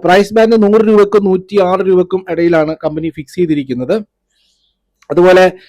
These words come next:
ഏഹ്, പത്തായിരത്തി എഴുപത് കോടി രൂപയാണ് മാർക്കറ്റ് ക്യാപിറ്റലൈസേഷൻ. അതിൽ ഇരുപത്തിയഞ്ച് ശതമാനമാണ് ഡയല്യൂട്ട് ചെയ്യുന്നത്. ടെൻത്ത് ഒക്ടോബറിന് തുടങ്ങി പതിനാല്,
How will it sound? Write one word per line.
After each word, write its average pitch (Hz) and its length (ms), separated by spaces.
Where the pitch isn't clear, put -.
ഏഹ്, 160 180
പത്തായിരത്തി 220 540
എഴുപത് 220 400
കോടി 208 220
രൂപയാണ് 185 340
മാർക്കറ്റ് 160 380
ക്യാപിറ്റലൈസേഷൻ. 170 840
അതിൽ 165 140
ഇരുപത്തിയഞ്ച് 185 600
ശതമാനമാണ് 175 680
ഡയല്യൂട്ട് 160 360
ചെയ്യുന്നത്. 113 300
ടെൻത്ത് 185 420
ഒക്ടോബറിന് 220 520
തുടങ്ങി 202 420
പതിനാല്, 180 480